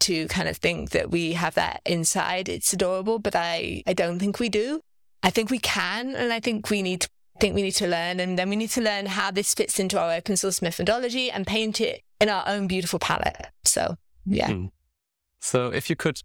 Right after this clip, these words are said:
Speaker 2: ask Matt Mullenweg a question regarding A I, what would it be?
Speaker 1: Hmm. Can I have two?
Speaker 2: Sure.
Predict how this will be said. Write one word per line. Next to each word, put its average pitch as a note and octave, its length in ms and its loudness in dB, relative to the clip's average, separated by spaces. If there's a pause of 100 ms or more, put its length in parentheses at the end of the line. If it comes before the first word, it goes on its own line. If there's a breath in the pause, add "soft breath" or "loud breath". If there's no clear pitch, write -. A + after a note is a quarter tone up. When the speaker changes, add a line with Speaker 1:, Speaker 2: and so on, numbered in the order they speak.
(120)
Speaker 2:
ask A#2 340 0
Matt A2 200 0
Mullenweg A2 580 0
a - 20 -4
question G#2 380 0
regarding F#2+ 520 -2
A F#2 140 0
I, F#2 320 -2
what C3+ 180 -2
would A2 140 0
it G2+ 80 -4
be? F2+ 160 -2
Speaker 1:
Hmm. G#3 440 0 (300)
Can A3 160 2
I G#3+ 40 0
have A#3+ 340 -4
two? A#3 560 0 (720)
Speaker 2:
Sure. - 300 0